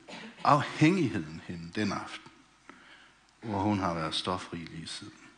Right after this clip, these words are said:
Deb har sendt mange S M S'er til Nancy siden den dag i to tusind og otte,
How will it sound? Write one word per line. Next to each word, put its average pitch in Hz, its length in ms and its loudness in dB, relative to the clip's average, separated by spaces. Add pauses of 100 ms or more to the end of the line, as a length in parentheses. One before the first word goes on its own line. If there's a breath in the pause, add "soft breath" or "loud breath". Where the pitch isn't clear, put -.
(1160 loud breath)
Deb 156 160 10
har 143 120 6
sendt 143 240 8
mange 131 320 8
S - 60 0
M 123 120 6
S'er 131 340 4
til 110 260 -4
Nancy 120 380 4
siden 113 400 2
den 110 180 4
dag 117 220 4
i 101 200 2
to 123 180 4
tusind 110 300 -2
og 101 80 0
otte, 117 340 2